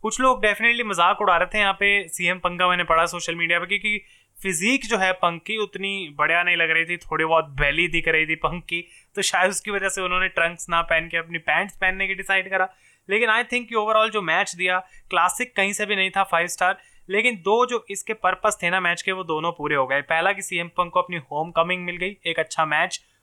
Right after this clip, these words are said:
और डार्बी एलिन इस मैच से रोहित भाई पूरा सुपरस्टार बन के निकला है। मतलब वो जो एक पॉइंट था मैच में जहाँ डार्बी को सीएम पंक फेंकते हैं रोप्स में और वो भाई बंदा कैसे मतलब पूरा पोल से टकरा के बाहर गिरता है,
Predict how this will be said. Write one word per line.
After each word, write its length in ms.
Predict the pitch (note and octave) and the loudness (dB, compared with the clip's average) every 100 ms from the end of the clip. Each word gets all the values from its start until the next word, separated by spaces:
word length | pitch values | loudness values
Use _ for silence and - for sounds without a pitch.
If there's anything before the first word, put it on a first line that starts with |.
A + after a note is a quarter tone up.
| _ | _
और 100 | G3 | 0
डार्बी 460 | E3 D#3+ F#3 A3+ C#4 | 2 2 4 2 0
एलिन 320 | F#3+ F#3 G3+ F3 | 0 0 -4 -8
इस 160 | F3 - | -14 -4
मैच 200 | F3 F3+ | -2 0
से 120 | - | 0
रोहित 220 | F3 F3 | 0 0
भाई 200 | E3 E3+ | 0 -2
पूरा 260 | F#3+ F#3 F3+ | -2 -2 -2
सुपरस्टार 720 | - D#3+ E3+ E3+ - D3+ D#3+ | -2 -2 0 0 2 4 4
बन 160 | D3+ C#3+ | 2 -2
के 140 | C#3+ | -4
निकला 260 | C3+ B2+ C3+ | -6 -4 -4
है। 100 | C#3+ - - F3 | -4 -8 -12 -2
मतलब 200 | G3 F3 | -2 0
वो 160 | F#3 C4 | 2 2
जो 100 | A#3+ | 0
एक 120 | A#3+ | -2
पॉइंट 260 | F3+ G3 A3+ | 0 0 0
था 60 | G3 | -2
मैच 260 | F3+ E3+ E3 | 0 -2 -2
में 120 | D3+ | -4
जहाँ 140 | F3 F3+ | -2 2
डार्बी 320 | E3 E3 F#3 | 2 2 0
को 180 | G3 F#3+ | -2 -4
सीएम 280 | F#3 E3+ F3 | -2 -4 -2
पंक 240 | F3 F3 | -2 -2
फेंकते 340 | - D3+ - E3+ | -2 -2 0 0
हैं 80 | |
रोप्स 280 | D#3+ D#3 - | 0 -2 -4
में 160 | F3 F3 - _ _ _ | -4 -6 -8 _ _ _
और 140 | E3+ F#3 | 2 2
वो 140 | G3 | 2
भाई 260 | F3+ F#3 G#3 | 0 0 0
बंदा 340 | F#3+ F#3+ G#3 | -2 2 2
कैसे 600 | G3 - F3 F3+ - B3 | 0 -2 -4 -2 0 0
मतलब 380 | A3+ G#3+ G#3+ G#3 _ _ _ _ A3+ | 0 -2 -4 -4 _ _ _ _ -4
पूरा 220 | A#3 B3 B3+ | 0 0 0
पोल 260 | G#3 G3+ B3 | -2 2 2
से 140 | - | 2
टकरा 320 | A3+ G#3 F3+ F3 | 0 0 2 2
के 140 | F#3+ | 2
बाहर 240 | D#3 D#3 | 4 2
गिरता 340 | D#3 D3 - E3 | 2 -2 0 2
है, 160 | C3 | 0